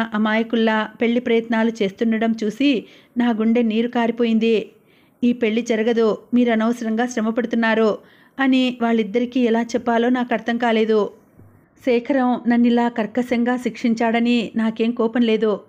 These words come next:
తప్పు చేసినప్పుడు శిక్ష పొందటానికి సిగ్గెందుకు? బాధ మాత్రం ఎందుకుండాలి? కానీ మా ఇద్దరి పరిచయానికి, అనురాగానికి చిహ్నంగా అతనిచ్చిన ఉంగరం ఒకటి నా దగ్గరుంది. అర్హత లేని నేను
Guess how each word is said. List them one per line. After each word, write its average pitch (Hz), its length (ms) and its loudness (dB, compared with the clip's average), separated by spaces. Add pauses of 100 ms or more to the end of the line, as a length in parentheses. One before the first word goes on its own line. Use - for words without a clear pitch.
(400)
తప్పు 240 200 -2
చేసినప్పుడు 233 800 0
శిక్ష 254 220 -4
పొందటానికి 233 640 0
సిగ్గెందుకు? 240 680 -2 (420)
బాధ 226 240 0
మాత్రం 247 380 2
ఎందుకుండాలి? 240 760 2 (480)
కానీ 247 400 2 (100)
మా 240 160 2
ఇద్దరి 214 340 -2
పరిచయానికి, 226 960 0
అనురాగానికి 220 880 0 (140)
చిహ్నంగా 233 440 0
అతనిచ్చిన 226 560 -2
ఉంగరం 220 380 0
ఒకటి 233 320 -2
నా 226 160 2
దగ్గరుంది. 220 640 0 (320)
అర్హత 247 360 0
లేని 254 240 2
నేను 226 480 2